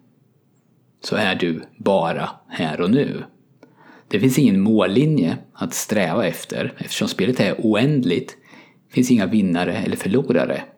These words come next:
Och eftersom det inte finns några vinnare eller förlorare så finns det inte heller någon som leder eller ligger efter. I ett spel som aldrig tar slut så kan du ju sträva efter att röra dig åt ett visst håll,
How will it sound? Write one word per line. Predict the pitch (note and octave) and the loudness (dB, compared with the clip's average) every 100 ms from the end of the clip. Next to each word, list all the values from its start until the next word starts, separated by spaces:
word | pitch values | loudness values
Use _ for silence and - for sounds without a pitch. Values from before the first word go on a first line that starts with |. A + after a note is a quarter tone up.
| _ - | _ -8
Och | |
eftersom | F#2 - A2 | -6 0 2
det | |
inte | A2 | 2
finns | - A#2 B2 | 2 2 4
några | D#3 | 2
vinnare | D3+ B2 G#2+ | 4 4 4
eller | F#2+ G2 | 0 0
förlorare | G2+ G2 G2 F#2 F#2+ G2 - - - - - | 0 0 0 0 0 -4 -10 -20 -20 -20 -10
så | - | -4
finns | B2 B2+ B2 | 4 4 4
det | C3 | 0
inte | - | 0
heller | - G2 F#2+ | -2 0 0
någon | F#2+ E2+ | 0 0
som | F#2+ | 0
leder | G2 A2+ D#3 C3+ B1 - - _ - | 2 2 2 0 -2 -4 -10 _ -10
eller | - F#2 | -4 -2
ligger | F2+ F#2+ G#2+ | 0 2 2
efter. | D3+ - - - - - _ _ _ _ _ _ - - - - - | 0 -2 -6 -6 -6 -14 _ _ _ _ _ _ -20 -20 -20 -18 -4
I | A2 | -2
ett | - | 0
spel | B2 D3+ | 2 2
som | - D#3+ - | 0 -4 -2
aldrig | B2 A2 G2 G2+ G2+ G2 - - | 0 0 0 -2 -2 -2 -6 -4
tar | F2+ F2+ | -2 0
slut | - - D#3 E2 - - - - _ - - - - | -2 0 0 0 -6 -12 -16 -18 _ -20 -20 -20 -8
så | - | -4
kan | - G2 | -2 0
du | |
ju | F2+ | 0
sträva | - - A2+ G2 G2+ E3 | -2 0 2 2 2 2
efter | - E2 | 0 -4
att | E2 | -4
röra | F#2+ G2+ F2+ E2 | -2 0 0 -2
dig | E2 D#2 | -4 -6
åt | - | -6
ett | - | -8
visst | - - | -8 -6
håll, | - G#2 C#3 D#3+ | -2 0 2 -2